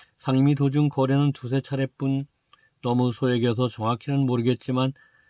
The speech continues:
영점구구 개, 금액은 몇천 원 정도라는 김 의원의 해명과 어긋난다. 거액의 가상자산을 보유하면서도 과세 유예 법안을 발의해 이해충돌 논란도 빚었다.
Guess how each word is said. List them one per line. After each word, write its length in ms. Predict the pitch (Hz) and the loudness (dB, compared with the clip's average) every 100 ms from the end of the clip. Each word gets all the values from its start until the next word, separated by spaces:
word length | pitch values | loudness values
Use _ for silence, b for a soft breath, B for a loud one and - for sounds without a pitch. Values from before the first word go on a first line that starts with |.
| b b b b b - | b b b b b -6
영점구구 920 | 123 127 - 135 131 135 - 113 110 | -2 -2 -2 -2 -2 -4 -6 -4 -4
개, 220 | 98 92 - - | -2 -4 -6 -12
금액은 500 | - 123 117 127 123 | -2 0 2 2 2
몇천 320 | 110 107 135 | 0 -2 -2
원 120 | 143 | 0
정도라는 580 | 139 135 127 127 135 147 - _ _ - | 2 2 2 2 0 0 -4 _ _ -2
김 200 | 131 123 | 4 4
의원의 500 | 120 120 120 123 110 | 4 4 2 0 -4
해명과 580 | 131 123 123 123 127 117 | -2 0 0 0 0 -2
어긋난다. 720 | 117 107 101 95 90 82 - b b b b b b b | -2 -2 0 0 -2 -6 -10 b b b b b b b
거액의 420 | 123 117 127 147 | 0 2 4 2
가상자산을 840 | - 127 139 139 131 131 139 135 131 | 0 -2 0 0 2 0 2 0 0
보유하면서도 760 | 123 123 120 120 107 131 127 | 0 0 2 2 0 -2 -2
과세 600 | - 117 113 120 120 120 | -2 0 0 -2 -4 -2
유예 320 | 110 107 131 | -2 2 2
법안을 420 | 135 123 131 131 127 | 2 -2 0 0 0
발의해 400 | 113 101 98 90 _ _ _ | -2 -2 -2 -6 _ _ _
이해충돌 640 | 117 120 131 - 135 135 135 | -2 0 0 0 -2 2 2
논란도 640 | 120 120 113 113 113 113 | 2 2 2 0 0 -2
빚었다. 560 | 113 98 92 - 90 | -4 -4 -4 -8 -10